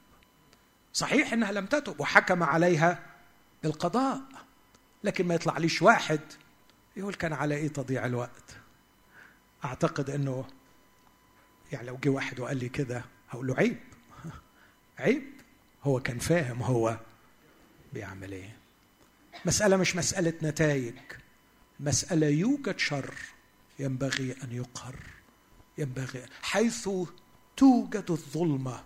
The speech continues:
وظلال الموت جاء يسوع. الشعب الجالس في ظلمة، نعم إن كل الأرض في ظلمة،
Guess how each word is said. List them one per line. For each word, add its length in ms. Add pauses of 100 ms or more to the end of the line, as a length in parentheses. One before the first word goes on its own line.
(600)
وظلال 640
الموت 840 (800)
جاء 380
يسوع. 480 (920)
الشعب 560
الجالس 640
في 180
ظلمة، 680 (1080)
نعم 340
إن 180
كل 280
الأرض 340
في 200
ظلمة، 400